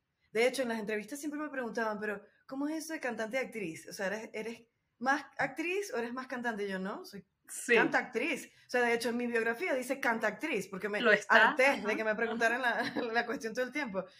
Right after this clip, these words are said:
Speaker 1: decía, "¿Pero cuál es el problema? Porque yo tengo que renunciar a una para, para dedicarme a la otra". Son mis dos hijas.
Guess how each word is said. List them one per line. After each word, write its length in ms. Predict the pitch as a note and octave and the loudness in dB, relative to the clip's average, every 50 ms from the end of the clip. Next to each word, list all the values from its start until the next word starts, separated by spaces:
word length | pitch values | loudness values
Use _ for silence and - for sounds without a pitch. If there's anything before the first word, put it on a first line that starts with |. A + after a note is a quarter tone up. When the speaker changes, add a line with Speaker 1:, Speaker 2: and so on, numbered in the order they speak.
| - - - | -16 -10 -8
Speaker 1:
decía, 220 | A#3 A3+ C#4+ C4 | -6 -4 -4 -2
"¿Pero 160 | A#3 A#3+ A3+ A#3 | -2 -2 -2 0
cuál 160 | A3 G3 G3+ | 0 0 0
es 60 | C4+ | 0
el 80 | C4+ - | 4 6
problema? 360 | - - E4+ C#4+ C#4 G4+ D#4 | 6 8 8 6 4 2 -4
Porque 200 | B3 G#3 G#3+ G#3+ | -6 -4 -4 -4
yo 80 | G#3 | -2
tengo 140 | G3+ B3+ C4 | 0 0 0
que 80 | B3 - | 2 2
renunciar 440 | C#4+ C#4 B3+ A#3 A#3 - B3 A3+ A#3 | 0 0 0 -2 -2 0 0 2 2
a 80 | B3+ C#4 | 2 2
una 240 | C4+ C4 C4+ C#4+ C#4+ | 2 0 0 0 0
para, 260 | C#4+ C4 A#3+ G#3+ - - - - _ _ | 2 2 2 0 -2 -4 -12 -20 _ _
para 200 | A3 A3 G#3+ G#3+ | 0 2 4 4
dedicarme 320 | G#3 G3+ G3+ G#3+ G#3 A#3 C4+ | 4 2 0 0 -2 -2 -2
a 20 | |
la 140 | C4 B3 C#4 | -2 0 0
otra". 220 | C4+ C4+ B3+ - G#3+ A#3 A3 | 0 0 -2 -2 -4 -6 -6
Son 300 | - A#3 A3 A#3 A#3 A3 | -4 -4 -4 -4 -6 -4
mis 180 | A#3+ C#4+ D#4 C#4+ | -2 -2 -2 0
dos 220 | D4 D4+ D4 - | -2 -2 -2 -2
hijas. 440 | A#3 G3+ F#3 F3 D3 C#3 C3+ - - | -2 -2 -2 -2 -4 -8 -10 -12 -18